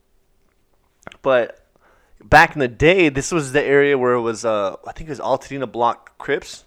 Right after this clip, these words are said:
the A B Cs, uh, Squiggly Lanes, the Bloods. And they would fucking go at it. You know, there'd be shootings left and right. There was a shooting down here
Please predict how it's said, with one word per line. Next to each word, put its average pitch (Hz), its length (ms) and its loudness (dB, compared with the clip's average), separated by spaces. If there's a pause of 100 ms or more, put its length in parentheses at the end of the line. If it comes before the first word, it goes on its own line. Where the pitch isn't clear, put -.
the - 140 -10
A 131 80 -6
B 135 140 -10
Cs, 151 520 -8 (1080)
uh, 107 220 -10
Squiggly 147 460 -6
Lanes, 143 360 -2
the 123 60 -12
Bloods. 147 560 0 (500)
And 139 120 -6
they 156 60 0
would 147 240 -8
fucking 160 380 -2
go 160 200 4
at 208 140 4
it. - 180 -4
You - 80 -14
know, 139 120 -6
there'd 147 180 -6
be 131 100 -10
shootings 165 500 -4
left 160 240 -2
and 160 80 -10
right. 139 220 2
There 147 100 -4
was 143 100 -6
a 156 60 -6
shooting 196 300 -6
down 160 240 0
here 147 460 -4